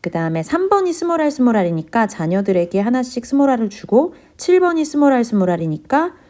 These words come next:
부모에게 스몰 R 주고 구 번이 스몰 R, 스몰 R이니까 이렇게 다 채워지죠.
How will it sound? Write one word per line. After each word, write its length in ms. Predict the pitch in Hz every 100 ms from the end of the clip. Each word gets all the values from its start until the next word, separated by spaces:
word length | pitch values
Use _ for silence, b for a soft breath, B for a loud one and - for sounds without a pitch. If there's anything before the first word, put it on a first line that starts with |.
| b b
부모에게 760 | - 180 175 160 151 247 285 285
스몰 280 | 294 285
R 120 | 269 233
주고 240 | - 160
구 180 | - 170
번이 240 | 190 185
스몰 260 | 185 220 208
R, 100 | 190
스몰 240 | - 170
R이니까 320 | 156 147 156 -
이렇게 440 | 190 196 - 165 B B B
다 140 | -
채워지죠. 680 | 175 381 392 381 170 247 240